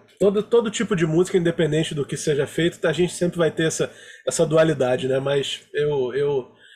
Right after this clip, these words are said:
eu acho que a questão de, de acadêmica, né, é muito, muito coerente mesmo.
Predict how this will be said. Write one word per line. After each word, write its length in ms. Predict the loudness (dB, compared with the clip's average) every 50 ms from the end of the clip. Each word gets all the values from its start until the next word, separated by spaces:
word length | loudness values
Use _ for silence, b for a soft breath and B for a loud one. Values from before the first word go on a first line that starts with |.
| b b b
eu 200 | 0 2 2 4
acho 260 | 2 2 0 -2 -6
que 500 | -6 0 0 2 2 2 0 0 0 0 -2 -4 -8
a 80 | -8
questão 360 | -4 -4 -6 -2 0 -2 -2 0
de, 200 | -2 -2 -4 -4
de 220 | -6 -12 -20 -20 _ _ -8
acadêmica, 680 | -8 -4 -2 -2 0 2 4 4 4 2 0 0 -2 -2
né, 300 | 0 -2 -4 -4 -8 -10
é 80 | -8 -6
muito, 460 | -4 0 0 0 2 2 -2 -2 -4 -6 -14 -14
muito 220 | -8 -6 -6 -6 0
coerente 480 | 2 4 4 4 4 0 -2 -4 -4
mesmo. 280 | -4 -2 -2 -4 -6 -12